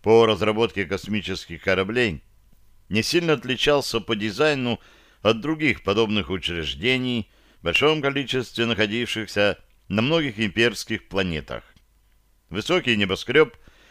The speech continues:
уходивший на несколько десятков уровней под землю, блистал обилием стекла, пластика и стали. Большой холл на первом этаже, благодаря прозрачным стенам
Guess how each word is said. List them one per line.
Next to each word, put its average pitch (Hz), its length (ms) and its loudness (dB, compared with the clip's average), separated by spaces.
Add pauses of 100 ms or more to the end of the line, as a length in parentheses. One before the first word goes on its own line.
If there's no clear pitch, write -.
(100)
уходивший 123 580 0
на 120 140 0
несколько 113 480 -2
десятков 101 520 -2
уровней 101 440 0
под 76 240 -8
землю, 107 560 0 (480)
блистал 131 500 2
обилием 117 560 2
стекла, 110 720 2 (100)
пластика 92 640 0
и 87 140 -2
стали. 69 580 -2 (640)
Большой 185 340 0
холл 127 400 0 (320)
на 92 140 0
первом 120 420 4
этаже, 101 380 0
благодаря 104 500 2
прозрачным 92 680 -2
стенам 117 520 0